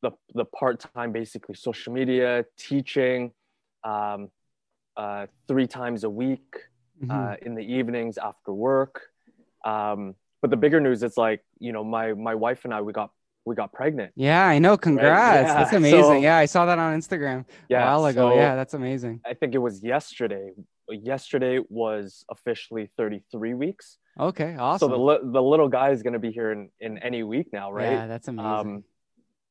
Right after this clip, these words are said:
Speaker 1: we're, we've been doing a lot of, you know, prep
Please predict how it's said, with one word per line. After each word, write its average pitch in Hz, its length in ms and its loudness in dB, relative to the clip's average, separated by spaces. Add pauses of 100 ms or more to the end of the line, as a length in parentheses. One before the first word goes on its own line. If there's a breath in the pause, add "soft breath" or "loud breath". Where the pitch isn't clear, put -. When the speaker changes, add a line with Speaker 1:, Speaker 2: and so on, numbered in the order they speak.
(240)
Speaker 1:
we're, 117 680 0 (640)
we've 127 240 -4
been 123 160 -6
doing 123 220 -2
a 117 40 -2
lot 113 340 0
of, 107 260 -4 (400)
you 117 80 -8
know, 104 120 -10 (120)
prep 107 260 -8